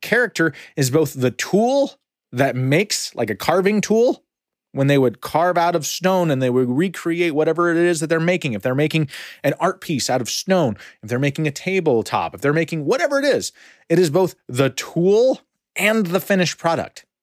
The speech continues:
That word means both. He is the exact imprint Jesus was the one that made. And he is the exact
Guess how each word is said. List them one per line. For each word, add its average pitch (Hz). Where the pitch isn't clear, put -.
That 220
word 202
means 180
both. 127
He 196
is 185
the 185
exact 160
imprint 196
Jesus 208
was 180
the 185
one 185
that 190
made. 123
And 247
he 233
is 190
the 196
exact 196